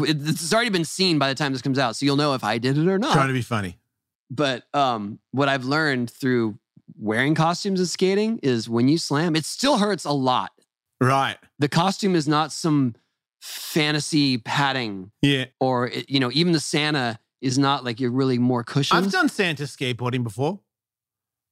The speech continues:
Speaker 1: Yeah, but I'm saying is I, I had to wear a Spider-Man costume and I slammed so hard.
Speaker 2: Is that the loop?
Speaker 1: No.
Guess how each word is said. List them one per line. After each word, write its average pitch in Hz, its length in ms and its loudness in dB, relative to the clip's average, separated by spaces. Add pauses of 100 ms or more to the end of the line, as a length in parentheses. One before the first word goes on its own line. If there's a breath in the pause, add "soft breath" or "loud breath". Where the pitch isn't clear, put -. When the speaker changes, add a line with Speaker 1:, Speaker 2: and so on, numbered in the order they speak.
(380)
Speaker 1:
Yeah, 160 160 2
but 151 140 0
I'm 143 100 0
saying 151 300 0
is 120 220 -4
I, 127 180 -2 (200)
I 143 120 2
had 180 140 -2
to 160 60 -4
wear 143 140 0
a 120 40 -2
Spider-Man 143 420 -2
costume 175 540 -2 (640)
and 120 120 0
I 180 460 0
slammed 139 460 -2
so 139 400 -2
hard. 107 440 -4 (500)
Speaker 2:
Is 131 60 -6
that 151 100 2
the 135 80 0
loop? 170 300 2 (440)
Speaker 1:
No. 123 420 0